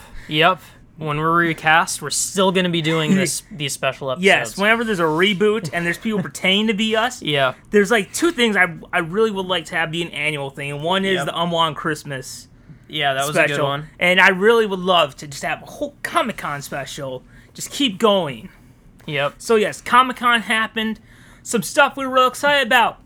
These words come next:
Speaker 2: Some stuff that was kinda missing. But
Speaker 1: Yeah, a, a little bit missing. And, you know, this isn't only special, a special episode,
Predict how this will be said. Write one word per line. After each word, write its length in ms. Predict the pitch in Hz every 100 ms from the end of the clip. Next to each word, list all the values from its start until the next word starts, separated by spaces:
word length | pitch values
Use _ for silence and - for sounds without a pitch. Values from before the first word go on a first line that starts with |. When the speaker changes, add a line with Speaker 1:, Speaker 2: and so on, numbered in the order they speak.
| -
Speaker 2:
Some 200 | - 277
stuff 180 | - 233
that 100 | 240
was 80 | 226
kinda 220 | 226 262
missing. 480 | 254 - 165 117 120 - - 147
But 400 | 170 190 190 - -
Speaker 1:
Yeah, 360 | 156 233 254 196
a, 80 | 180 170
a 100 | 170
little 140 | 208
bit 120 | 165 139
missing. 420 | 135 - 151 156
And, 220 | 156 160
you 120 | 165
know, 260 | 165 190 226 - - -
this 180 | 156 160
isn't 220 | 233 220
only 240 | 202 208 190
special, 560 | - 185 - 185 170 -
a 60 |
special 520 | - - 208 180 180 156
episode, 560 | 156 - 160 147 156